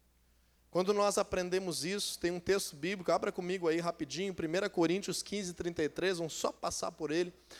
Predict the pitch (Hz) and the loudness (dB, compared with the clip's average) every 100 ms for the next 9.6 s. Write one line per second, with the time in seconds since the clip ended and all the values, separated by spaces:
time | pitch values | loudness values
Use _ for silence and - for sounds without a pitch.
0 | - - - 185 202 254 240 226 214 240 | -18 -16 0 4 6 6 8 8 8 4
1 | 233 - 226 247 - 220 202 180 196 226 | -4 -2 -2 -2 -4 -4 -2 0 4 4
2 | 196 190 220 240 226 220 220 220 190 - | 4 2 2 2 0 2 0 0 -2 4
3 | 202 202 180 - 202 214 202 - 165 190 | 2 2 -6 -2 -2 0 -2 0 4 4
4 | 233 - - 208 220 190 175 214 - 208 | 4 -4 0 0 2 2 4 2 2 0
5 | 196 196 202 185 160 196 - - - - | 2 2 2 2 2 0 -6 -18 -16 -12
6 | - 185 214 240 214 - 226 208 - _ | -4 0 2 2 2 2 0 -2 -8 _
7 | _ - - 175 202 294 381 - - 226 | _ -20 -6 2 10 10 10 6 2 2
8 | 147 226 277 - 262 247 330 226 233 190 | 8 8 8 4 2 0 -2 -2 0 4
9 | 185 147 175 240 220 | 4 4 0 2 0